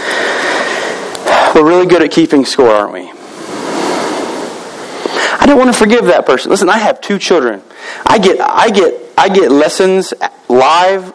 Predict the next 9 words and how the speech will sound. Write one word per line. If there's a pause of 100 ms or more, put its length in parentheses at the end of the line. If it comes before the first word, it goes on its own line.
all
the
time. (500)
Okay? (640)
Lydia
do
something
to
Emma.